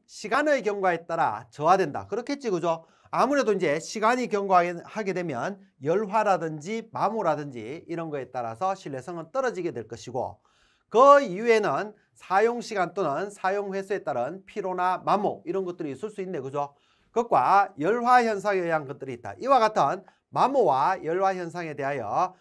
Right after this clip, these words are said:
수리 가능한 시스템을 사용하여 가능한 상태로 유지시키고,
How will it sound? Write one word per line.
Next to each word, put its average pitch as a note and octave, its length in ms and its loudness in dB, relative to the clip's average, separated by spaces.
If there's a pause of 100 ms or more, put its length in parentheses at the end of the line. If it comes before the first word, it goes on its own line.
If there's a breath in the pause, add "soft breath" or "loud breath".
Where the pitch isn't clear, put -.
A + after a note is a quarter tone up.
(140 soft breath)
수리 D4+ 400 -4
가능한 G#3 600 -4
시스템을 F3+ 640 -6
사용하여 E3+ 840 -2
가능한 F#3+ 420 -6
상태로 E3+ 460 -6
유지시키고, C#3+ 1000 -4